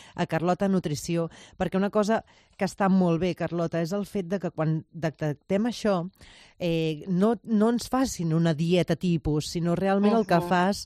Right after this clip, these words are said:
Speaker 1: aquest seguiment de la persona, de veure realment què li passa, que tot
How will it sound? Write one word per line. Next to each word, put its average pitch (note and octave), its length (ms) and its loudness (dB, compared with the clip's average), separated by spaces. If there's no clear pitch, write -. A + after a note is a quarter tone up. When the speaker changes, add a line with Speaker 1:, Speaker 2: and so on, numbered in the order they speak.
Speaker 1:
aquest D#3+ 320 -2
seguiment F3+ 680 2
de F#3+ 120 2
la F3 80 0
persona, E3 540 -2
de E3 100 2
veure A3 300 4
realment F#3 500 2
què F3+ 80 0
li D#3+ 140 2
passa, E3 360 -2
que F3 200 -2
tot - 260 4